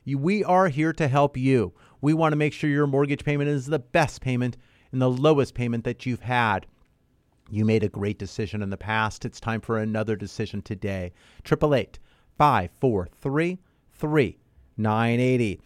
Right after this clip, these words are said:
This past week, we were watching the markets. We did give back a little bit of our savings.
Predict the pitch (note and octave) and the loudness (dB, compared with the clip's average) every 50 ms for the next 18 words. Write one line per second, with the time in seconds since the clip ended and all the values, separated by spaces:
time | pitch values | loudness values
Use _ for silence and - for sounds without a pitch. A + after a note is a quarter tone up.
0 | - - _ - - D3 C#3 - - E3+ E3+ D#3+ D3 - - D#3 D#3+ D3 - D3 | -20 -20 _ -4 -2 -2 0 2 2 4 4 4 2 0 0 -2 -2 0 0 2
1 | C#3 C3 C3 C3 C#3 C#3+ - - D3 C3+ B2+ B2+ C3+ C#3 B2+ - D3 C#3+ - - | 2 4 4 4 4 2 2 0 -2 0 2 4 2 2 2 2 0 0 -2 -6
2 | - - - _ C3 D3 D3+ C#3 A2 - D#3+ E3 E3+ E3 D#3 F3 F3+ D3+ C#3+ - | -14 -20 -16 _ 0 0 0 0 0 2 2 2 2 2 2 0 0 2 2 2
3 | D#3+ D#3+ E3 D#3+ - F3 E3+ D#3+ D3 D3+ D3+ D3+ D#3+ D3 D#3 D3 D3+ C#3+ D3+ D3 | 2 2 2 0 0 -2 -2 2 4 4 4 4 4 2 2 2 2 2 2 0
4 | C#3+ - - - D#3 D3+ D3+ D3+ D#3+ D#3 C3+ - | 0 -2 -2 0 0 0 0 0 -2 -4 -6 -12